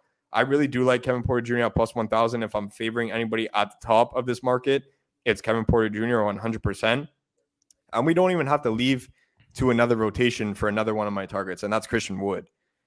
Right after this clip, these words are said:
right? So if Houston does not end up looking elsewhere, where Christian Wood is young enough to be a part of this young core, right? We saw the amount of damage that he's able to do on the offensive end when he came out of Detroit. And even when he was in Detroit,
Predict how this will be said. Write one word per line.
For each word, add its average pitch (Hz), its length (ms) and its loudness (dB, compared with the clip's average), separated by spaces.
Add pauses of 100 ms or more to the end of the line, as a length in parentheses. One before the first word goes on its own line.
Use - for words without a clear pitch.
(200)
right? 123 180 0
So 117 180 0 (120)
if 165 260 2
Houston 120 640 -4
does 101 220 -6
not 110 420 2
end 110 220 0
up 110 180 0
looking 104 320 -4
elsewhere, 101 460 -2
where 92 140 -6
Christian 143 360 -2
Wood 139 160 4
is 98 140 -2
young 104 200 0
enough 127 300 0
to 113 280 -6
be 110 320 -4
a 98 100 -4
part 104 280 0
of 95 120 -6
this 101 200 -6
young 95 220 -4
core, 92 380 -6
right? 98 260 -2 (640)
We 170 180 -2
saw 147 480 2
the 110 180 -2
amount 107 300 2
of 101 80 -2
damage 110 340 -2
that 95 160 -6
he's 110 240 -6
able 120 220 -4
to 101 100 -12
do 104 300 -6
on 101 100 -2
the 92 160 -8
offensive 101 480 -2
end 104 180 -2
when 95 120 -8
he 110 100 -4
came 104 320 -4
out 95 100 0
of 90 80 -6
Detroit. 98 440 -2 (280)
And 107 80 0
even 131 260 2
when 120 160 2
he 110 120 -4
was 101 220 -2 (100)
in 143 180 2
Detroit, 104 460 0